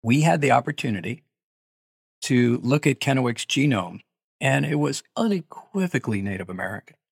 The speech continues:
And so we were able to contribute through the genetic study, the genomics of Kennewick, that we were able to show that he was Native American and that among his descendants were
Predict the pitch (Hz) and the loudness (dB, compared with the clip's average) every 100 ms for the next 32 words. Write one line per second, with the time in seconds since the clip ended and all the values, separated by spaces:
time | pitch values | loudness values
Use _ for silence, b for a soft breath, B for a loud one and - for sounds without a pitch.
0 | _ _ _ - 135 - 139 185 220 - | _ _ _ -8 -2 2 4 4 4 2
1 | 156 151 147 - 131 - 117 110 - 101 | 2 2 -2 -4 -8 -4 -4 -2 0 0
2 | 104 92 - _ - 135 127 113 110 123 | 0 -4 -6 _ -6 -2 0 -2 0 2
3 | 143 151 - 104 98 101 98 98 - 110 | 0 -2 -4 -4 -2 -2 -4 -4 0 2
4 | 131 117 - 95 - 180 170 104 98 - | 2 0 -2 -8 -4 -2 0 -2 -6 -10
5 | _ _ _ _ _ _ 131 120 143 170 | _ _ _ _ _ _ 0 2 4 4
6 | 147 143 147 147 127 - 123 - 175 156 | 4 2 0 -2 -6 -6 -4 0 2 4
7 | 131 120 110 - 120 117 123 120 151 143 | 2 0 -2 -2 -4 -4 -2 -2 -2 -2
8 | 113 101 - 110 123 147 _ _ _ - | 0 -2 -4 -8 -10 -12 _ _ _ -2
9 | 127 127 123 123 - 127 131 175 143 117 | 2 4 2 0 0 2 6 6 4 2
10 | 113 135 120 110 - - 110 123 107 110 | 0 2 2 2 -2 -8 -4 0 0 0
11 | 104 - 120 160 147 107 135 | -2 -4 2 6 6 4 2